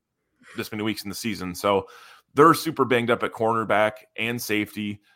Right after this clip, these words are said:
As we mentioned, there's four guys there that are, have, or excuse me, five guys there that had injuries across the board, two safeties, and then three cornerbacks. Like, the path of success we thought last week, Janelle,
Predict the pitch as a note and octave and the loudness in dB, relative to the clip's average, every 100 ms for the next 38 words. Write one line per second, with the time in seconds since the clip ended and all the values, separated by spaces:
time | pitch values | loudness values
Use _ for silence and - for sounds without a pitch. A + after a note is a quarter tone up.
0 | _ - G#2+ G#2 G#2 G2 - G2 F#2+ F2+ | _ -6 -4 -4 -4 -4 -6 -8 -6 -8
1 | - - - - A2+ A#2+ A#2 F#2 G2+ G2+ | -12 -20 -20 -12 -2 -2 0 0 0 0
2 | F2 D#2+ E2 F#2 F#2 - F#2+ F2+ - A2+ | -4 -6 -4 -4 -4 -4 -4 -6 -6 -8
3 | - A2+ F#2+ - G2 A2+ G#2+ G2 G2+ F#2+ | -6 -10 -10 0 2 2 2 -2 -2 -4
4 | F2+ F2 F#2+ F2 G2+ G2+ F#2 F2 F2 - | -6 -6 -8 -10 -12 -10 -8 -10 -12 -18
5 | _ _ - G2 F#2 F2+ G2 F#2 - - | _ _ -4 -2 -2 -6 -6 -6 -10 -14
6 | D3+ C#3 B2 A#2+ A#2+ A2+ A#2 G#2+ - _ | -12 -6 -4 -4 -6 -6 -6 -8 -18 _
7 | _ _ _ - G#2+ F#2+ F#2+ F2+ - A#2 | _ _ _ -4 -2 -2 -6 -8 -6 -6
8 | A2 A2 A2 G#2+ G2+ G2 - F#2 F2+ F2+ | -6 -6 -4 0 2 2 -4 -6 -6 -8
9 | _ _ _ _ _ _ _ - - C#3+ | _ _ _ _ _ _ _ -2 4 4
10 | G3+ G3+ C#3+ - D3+ D3+ C#3 C#3 A#2+ F#2 | 2 -8 -10 -4 -4 -4 -4 0 0 2
11 | G2 G#2+ B2 B2 B2+ B2+ B2 - | 0 0 -12 -10 -6 -4 -4 -6